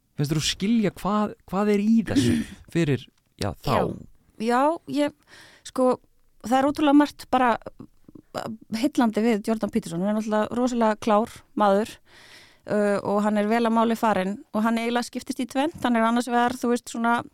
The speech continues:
Speaker 2: ritrýndur, uh, rithöfundur og þú lest bækurnar hans og þá færðu einhverja tilfinningu og síðan er hann samfélagsmiðlastjarna og þá er hann ekki ritrýndur. Þótt hann segi mjög oft að hann sé að vanda sig að tala, þá er hann samt mjög óbeslaður.
Speaker 1: Mm.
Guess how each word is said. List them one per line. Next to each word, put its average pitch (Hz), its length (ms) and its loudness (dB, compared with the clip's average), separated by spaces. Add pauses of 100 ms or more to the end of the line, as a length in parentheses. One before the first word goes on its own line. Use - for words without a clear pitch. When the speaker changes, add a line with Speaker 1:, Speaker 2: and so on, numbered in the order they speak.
Speaker 2:
ritrýndur, 254 720 0 (140)
uh, 226 760 -6
rithöfundur 285 640 -2
og 233 220 -4
þú 247 100 -4
lest 254 180 -6
bækurnar 247 380 -2
hans 240 100 -6
og 233 80 -8
þá 247 120 -4
færðu 240 180 -4
einhverja 240 220 -6
tilfinningu 240 460 -2 (760)
og 220 80 -2
síðan 226 300 -6
er 220 100 0
hann 214 80 -4
samfélagsmiðlastjarna 180 840 -6 (180)
og 196 80 -10
þá 214 240 2
er 208 60 2
hann 208 180 0
ekki 202 380 -2 (200)
ritrýndur. 185 560 -4 (680)
Þótt - 160 -8
hann 214 80 0
segi 240 380 0
mjög 247 160 6
oft 269 160 -2
að - 20 0
hann 240 160 0
sé 240 80 -10
að 233 180 0
vanda 226 240 0
sig 240 120 -6
að 226 60 -12
tala, 233 220 0
þá 208 220 2
er 196 60 0
hann 196 160 -4 (100)
samt - 340 -8
mjög 190 240 -4 (640)
óbeslaður. 196 600 -2 (480)
Speaker 1:
Mm. 92 80 -12